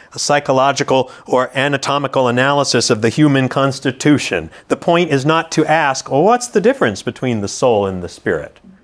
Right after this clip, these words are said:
No, the language is meant to describe the penetration of God's word to the innermost depth of personality, where you can't even separate these concepts as far as we understand it.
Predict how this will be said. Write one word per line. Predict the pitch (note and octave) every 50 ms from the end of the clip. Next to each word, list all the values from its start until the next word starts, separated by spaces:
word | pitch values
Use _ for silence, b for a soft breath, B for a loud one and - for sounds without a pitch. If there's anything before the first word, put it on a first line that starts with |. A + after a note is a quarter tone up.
| _ _ _ _ _ _ _ _ _ _ _ _ _ _ _ _ _ _ _ _ _ _ _ _ _ _ _ _ _ _ _ _ -
No, | - G2+ G2+ F#2+ F#2+
the | F#2+ G2+ G2
language | G#2 A#2 B2+ C3+ C#3+ D3 C#3 B2+ G#2+ A2+
is | G#2+ G#2
meant | A2+ A#2+ A#2+ A#2
to | - -
describe | G#2 G2+ G2+ - - - - - - C3+ B2 C3+ C#3 C#3 B2+ A2+
the | A#2 -
penetration | - - C#3+ B2+ A2+ - - - C3 C3 B2+ - B2 A2
of | G#2 G2+
God's | - A2+ A2+ A2+ G#2+ G#2
word | G#2 A2 A2+ A2+ G#2+ G2+ - - -
to | - D3 C#3 C3+
the | A#2+ B2 A#2+
innermost | A#2 - C3 C3 C3+ B2+ A#2+ A#2 A2+ A2+ A2 G#2 - - F#2+ F#2+
depth | A2+ A#2 A2+ - - - - - - - -
of | G2 G2 F#2 F#2 -
personality, | - - A2+ A2 - - G2+ G2 G2 F#2+ G2 G2 G2 F#2+ F2 F2
where | E2+ F2+ G2
you | F#2+ G2 G#2+
can't | G#2 - - A2+ G#2+ G#2 G2 -
even | G2 F2 F2+ E2+ D2+
separate | - - F#2 - - E2+ E2 D2+ D#2 -
these | - E2 E2
concepts | - - A2 G#2 G2+ F#2 - F#2+ E2 - - -
as | F2+ F2 -
far | - F#2+ E2+ D#2+
as | D#2 D#2+ -
we | - G2 F#2 F2
understand | E2+ D#2+ D#2+ - - - - - - - -
it. | -